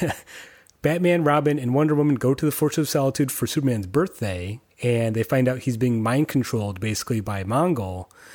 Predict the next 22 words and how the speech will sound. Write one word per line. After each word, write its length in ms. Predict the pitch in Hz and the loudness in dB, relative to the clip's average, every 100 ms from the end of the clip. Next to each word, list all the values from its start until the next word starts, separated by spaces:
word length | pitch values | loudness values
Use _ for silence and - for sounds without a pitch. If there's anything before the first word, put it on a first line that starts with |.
| - - - 135 | -20 -20 -6 0
and 440 | 135 131 120 139 - | 2 4 2 -2 -8
he's 320 | - 151 156 | 0 0 2
in 160 | 160 | 2
a 80 | 160 | 2
deep 200 | 139 135 | 2 0
trance, 360 | - 190 175 - | 0 0 2 0
and 80 | 117 | -2
Superman 440 | 185 160 151 151 | -2 2 2 2
is 200 | - 131 | 0 -2
imagining 760 | 120 113 127 151 - 165 151 139 - | 0 0 0 -2 0 2 2 0 -4
what 260 | 120 147 156 | -4 -2 -2
his 140 | 135 | 0
life 240 | 139 131 | 0 0
would 80 | 131 | -2
have 140 | 113 113 | -2 0
been 260 | 139 131 | 2 2
if 320 | 120 104 - - - | 0 -8 -16 -20 -4
Krypton 300 | - 139 113 | -2 -2 -2
had 160 | 131 | -2
not 200 | 110 117 | -2 -4
been 140 | 113 101 | -6 -8
destroyed, 640 | 95 - 127 101 82 - | -8 -6 -4 -4 -8 -16